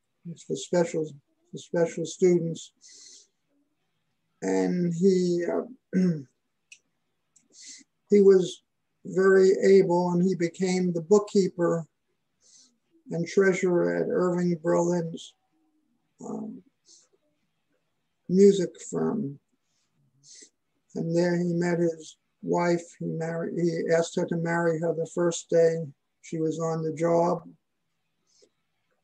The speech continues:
They took the trolley. She said, "Yes, I'll have to ask my mother," but they took the trolley to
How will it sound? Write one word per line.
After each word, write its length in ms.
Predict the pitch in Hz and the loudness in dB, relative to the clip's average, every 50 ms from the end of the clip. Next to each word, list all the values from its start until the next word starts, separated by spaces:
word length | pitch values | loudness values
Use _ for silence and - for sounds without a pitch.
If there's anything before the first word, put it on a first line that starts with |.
| _ _ - | _ _ -18
They 80 | 196 - | -18 -10
took 160 | - 175 - - | -8 -10 -6 -6
the 120 | - - | -8 -8
trolley. 520 | - - 175 170 165 160 165 160 156 147 135 - _ _ | -4 -4 -2 0 0 0 0 -2 -4 -6 -10 -16 _ _
She 140 | - 175 165 | -8 -8 -8
said, 320 | - - 175 165 - 151 156 - - | -4 -2 0 0 -2 -2 -8 -16 -12
"Yes, 400 | - 87 85 - 175 - - - | -4 -2 0 0 0 -2 -4 -8
I'll 260 | 87 - 160 156 165 165 | -8 -6 -6 -6 -6 -6
have 160 | 170 - - | -6 -8 -8
to 160 | - - - 165 | -10 -10 -8 -8
ask 180 | 160 - - | -10 -10 -8
my 140 | 170 170 165 | -8 -6 -6
mother," 480 | 160 170 170 170 165 165 175 170 165 165 160 151 _ _ _ _ | -6 -4 -4 -4 -4 -4 -4 -6 -6 -8 -10 -14 _ _ _ _
but 180 | - 160 - - - _ _ _ _ _ _ _ _ _ _ _ _ _ _ _ _ _ _ _ _ _ _ _ _ _ _ _ _ _ _ _ _ _ _ _ _ _ _ _ _ _ _ _ | -8 -8 -8 -8 -12 _ _ _ _ _ _ _ _ _ _ _ _ _ _ _ _ _ _ _ _ _ _ _ _ _ _ _ _ _ _ _ _ _ _ _ _ _ _ _ _ _ _ _
they 100 | - 156 | -8 -8
took 200 | - - 185 180 - | -6 -6 -6 -6 -4
the 120 | 165 156 | -8 -6
trolley 400 | - - 175 170 160 165 160 156 | -4 -2 -2 0 0 0 0 -2
to 100 | 160 160 | -2 -6